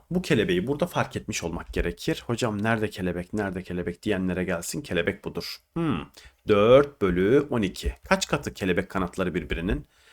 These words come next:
Benzerlik oranı olarak baktığın zaman dört bölü on ikiden sadeleşirse bir bölü üç gelir. Hmm. O zaman buraya A diyen buraya üç A diyecektir.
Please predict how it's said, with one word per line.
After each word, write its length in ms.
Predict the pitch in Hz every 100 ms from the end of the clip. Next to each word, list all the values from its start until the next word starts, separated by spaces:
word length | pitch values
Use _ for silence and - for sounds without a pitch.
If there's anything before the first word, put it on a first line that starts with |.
| - -
Benzerlik 540 | 104 131 139 151 170 -
oranı 220 | 117 92
olarak 360 | 82 90 - -
baktığın 480 | 101 - 160 185
zaman 380 | 180 92 85 82
dört 260 | 117 143 -
bölü 140 | 98
on 180 | 87 101
ikiden 360 | 113 - 90 82
sadeleşirse 800 | - 87 87 98 - - 196
bir 100 | 208
bölü 240 | 170 82 69
üç 220 | 69 -
gelir. 380 | 69 69 - - - - - _
Hmm. 280 | - 135 71 - - -
O 100 | -
zaman 260 | 147 165 156
buraya 200 | 156 -
A 260 | 147 147 117
diyen 300 | 127 196 185
buraya 200 | 104 135
üç 240 | 143 - -
A 240 | 87 80
diyecektir. 600 | 82 76 - - - -